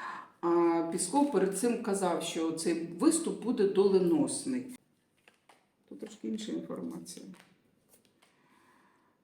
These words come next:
М, знаєте, доленосна,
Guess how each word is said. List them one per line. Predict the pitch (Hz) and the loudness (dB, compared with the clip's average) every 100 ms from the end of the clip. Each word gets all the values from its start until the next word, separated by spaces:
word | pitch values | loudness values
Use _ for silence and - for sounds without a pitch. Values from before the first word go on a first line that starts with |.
| _ _ _ _ - | _ _ _ _ -6
М, | - 165 160 160 | -2 0 0 -2
знаєте, | 175 262 311 - 160 143 139 - - - _ - _ _ _ _ _ _ _ _ _ _ _ _ _ _ _ _ _ _ _ _ _ _ _ _ _ _ _ _ _ _ _ _ _ _ _ _ _ | -2 2 2 2 0 0 -2 -6 -12 -20 _ -20 _ _ _ _ _ _ _ _ _ _ _ _ _ _ _ _ _ _ _ _ _ _ _ _ _ _ _ _ _ _ _ _ _ _ _ _ _
доленосна, | 170 147 254 254 262 269 254 - 226 214 214 - | -6 6 8 12 12 12 8 4 4 6 4 0